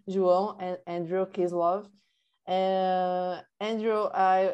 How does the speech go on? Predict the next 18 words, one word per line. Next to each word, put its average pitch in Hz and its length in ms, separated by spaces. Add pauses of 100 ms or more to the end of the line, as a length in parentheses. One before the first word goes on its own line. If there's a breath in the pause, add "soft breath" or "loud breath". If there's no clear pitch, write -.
(120)
I'd 190 100
like 202 260
you 214 120
to, 202 200
to 208 140
introduce 196 600
yourself 202 680 (160)
and 185 1080
telling 196 420
us 190 200
about 180 380
your 185 140
bag-, 170 500
technical 196 380
background 190 720
and 160 600
professional 180 500
experiences 185 960